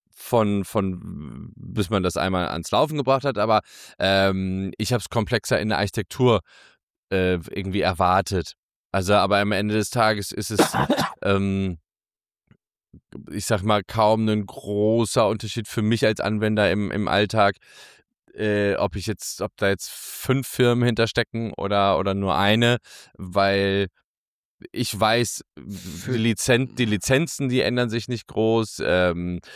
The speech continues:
Speaker 1: ich weiß, die
Speaker 2: Ja.
Speaker 1: Funktionen ändern sich nicht groß, ich weiß, ich kann, es kommuniziert auch alles so miteinander,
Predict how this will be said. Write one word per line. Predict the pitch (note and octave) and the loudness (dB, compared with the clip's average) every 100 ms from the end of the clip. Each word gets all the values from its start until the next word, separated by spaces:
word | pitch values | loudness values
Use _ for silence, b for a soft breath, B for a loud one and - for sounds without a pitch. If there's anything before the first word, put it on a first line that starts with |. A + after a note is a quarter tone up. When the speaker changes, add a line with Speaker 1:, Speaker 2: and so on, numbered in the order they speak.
| B B | B B
Speaker 1:
ich | - F2 | -10 -2
weiß, | G2 F#2+ | -2 0
die | G#2 | -4
Speaker 2:
Ja. | |
Speaker 1:
Funktionen | - B2+ - D3+ D3+ | 0 0 2 2 2
ändern | B2 A#2 | 0 0
sich | A2 - | -2 -6
nicht | A2 - | -10 -12
groß, | - G#2 G#2 | -6 -4 -2
ich | - - | -4 -4
weiß, | F2 F2 - | 0 0 -4
ich | - | -8
kann, | - E2+ E2+ B B B | -2 -2 -2 B B B
es | B G2 - - | B -4 -4 -2
kommuniziert | B2 A2+ A#2 A2 - A#2+ A2 - _ - | 0 2 2 0 2 2 0 -14 _ -2
auch | G#2+ C3 A#2+ - | 2 4 2 0
alles | C3+ C3+ C3 - - | 4 4 2 -4 -10
so | - A#2+ G#2+ B2+ | -10 -6 2 4
miteinander, | C3+ B2+ B2 A#2+ A#2 A#2 A2+ A#2 A#2 | 4 4 4 4 2 2 4 4 4